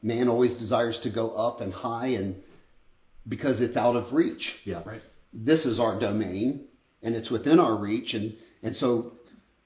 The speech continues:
Speaker 1: whenever you're talking about God, the, the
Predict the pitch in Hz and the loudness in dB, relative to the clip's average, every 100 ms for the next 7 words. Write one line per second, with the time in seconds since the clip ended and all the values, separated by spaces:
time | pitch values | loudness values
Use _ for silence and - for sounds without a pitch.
0 | _ 123 131 139 143 123 127 123 - 135 | _ 2 6 6 6 4 4 2 0 0
1 | 127 131 117 113 110 110 110 101 110 - | 0 0 -2 -2 -2 -2 -2 0 -2 -4
2 | 101 104 101 98 95 | -6 -2 -2 -2 -4